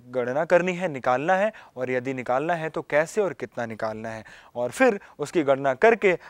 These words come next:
आप उसे यहाँ पर दिखाएंगे। यदि वो ब्याज देय ब्याज है यानी आपको देना है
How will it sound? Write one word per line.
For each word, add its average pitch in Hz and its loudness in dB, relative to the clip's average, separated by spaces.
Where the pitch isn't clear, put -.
आप 127 2
उसे 143 -2
यहाँ 123 0
पर 127 2
दिखाएंगे। 127 -2
यदि 208 2
वो 214 4
ब्याज 180 6
देय 196 8
ब्याज 175 6
है 175 -4
यानी 180 -2
आपको 190 -2
देना 160 2
है 165 2